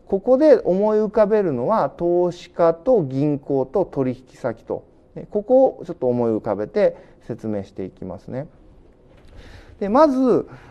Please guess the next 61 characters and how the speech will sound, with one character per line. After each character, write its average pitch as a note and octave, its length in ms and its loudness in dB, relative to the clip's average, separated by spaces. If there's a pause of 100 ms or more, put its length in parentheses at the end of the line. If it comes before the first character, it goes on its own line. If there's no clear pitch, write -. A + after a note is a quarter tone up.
(120)
あ C#3+ 120 0
の、 C3+ 540 0 (1700)
私 D#3+ 320 2
な D4+ 100 4
ん D4 80 2
か D3+ 80 -2
本 F#3 180 -2
当 G#3 80 -8
に G#3 80 0
勉 G#3 280 0
強 B3 160 2
し - 60 -6
た A#3+ 100 6
時 G#3 240 0
に B2+ 120 0
全 G3 240 0
然 C#4 200 2
会 C#4 280 2
計 E4 200 2
士 F#3 140 -8
っ - 20 -14
て - 160 -2
あ C#3+ 60 4
ん F3+ 60 0
ま F#3 80 -2
り F3+ 140 -2
イ F3+ 60 0
メ A3 200 2
ー G#3+ 40 -2
ジ D3+ 120 -4
な C#3+ 360 -2
く - 120 -20
て - 120 -8
ね、 A#2 240 -6
そ - 160 -4
ん A3 80 -2
な A#3 100 -4
に A3+ 100 0
な G#3+ 160 2
い G3 100 0
と C#3+ 120 -4
こ C#3 100 0
ろ B2+ 60 0
か B2 80 2
ら A2+ 60 -2
始 B2 180 -6
め C3 120 -2
て B2+ 100 -4
ま C3 140 2
す A#2+ 100 -12
ん G2 160 -10
で、 C3 180 2 (600)
何 A#3 280 2
な D4 100 4
ん F3 60 2
だ D3+ 80 6
っ C#3+ 100 2
て - 80 -2
い - 20 0
う - 40 -2
と、 C#3 220 4